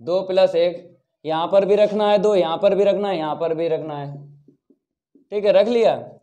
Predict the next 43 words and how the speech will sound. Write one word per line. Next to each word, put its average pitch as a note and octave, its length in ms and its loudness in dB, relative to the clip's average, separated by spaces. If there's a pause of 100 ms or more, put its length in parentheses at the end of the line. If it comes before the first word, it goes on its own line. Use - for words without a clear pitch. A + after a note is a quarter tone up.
(160)
अब E3 180 -8
थोड़ा F#3 160 4
सा F#3 160 0
हल D#3+ 160 0
करो, C#3 260 -6
दो F3+ 280 -2
बटे G3 260 -4
यहाँ F3+ 220 -4
पे F3+ 140 -6 (100)
तीन F#3+ 240 -8
होगा, F3+ 260 -2
यहाँ E3 180 0
पे G3+ 180 -8
चार C#3 280 -2
होगा, B2 260 -8 (960)
तो D#3+ 80 -4
दो F3+ 240 -4
दूनी F#3+ 300 -6
चार, E3+ 280 2
कितना F3+ 280 -8
मिला, F#3 200 0
वन E3+ 240 -2
upon F#3 340 -4
सिक्स F#3 240 -10
मिला, C3 220 -8 (460)
तो A#2+ 80 -14
वन D#3+ 200 -6
upon F#3 380 -6
सिक्स, D3+ 340 -12 (320)
ठीक G#3+ 120 -12
है। F#3 100 -4
ऐसे F3 220 -4
करके G3 300 -4 (580)
मान F#3+ 220 -6
पता F#3 200 -2
चल F#3 180 -2
गए। D3+ 300 -4
जब E3 160 -4
मान G3 240 -4
पता G3 200 -4
चल G#3 160 -4
गए F#3 160 -2
हैं, G#3 400 -6